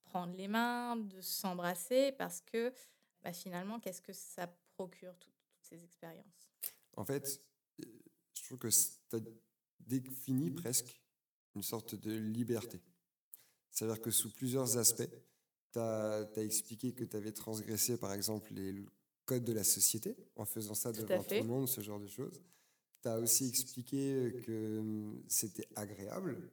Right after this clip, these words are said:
Speaker 2: forcément, hein, je pense que c'est quelque chose qui est recherché, donc,
Speaker 1: <laughs>
Speaker 2: clairement, bien évidemment. Et je vois, et je pourrais en citer d'autres, bien sûr, mais c'est pour te montrer que dans tout ce que tu viens de dire,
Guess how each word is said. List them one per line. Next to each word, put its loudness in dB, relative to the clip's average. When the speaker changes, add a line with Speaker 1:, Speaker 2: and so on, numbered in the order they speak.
Speaker 2:
forcément, -2
hein, -4
je -8
pense -8
que -14
c'est -6
quelque -12
chose -8
qui -10
est -4
recherché, 0
donc, 6
Speaker 1:
<laughs> 6
Speaker 2:
clairement, 6
bien 0
évidemment. -2
Et 0
je 4
vois, 6
et 4
je 6
pourrais 2
en 6
citer 10
d'autres, 2
bien 0
sûr, 4
mais 0
c'est 4
pour -2
te -4
montrer 0
que -2
dans 0
tout -4
ce -4
que 0
tu 0
viens 4
de 4
dire, 0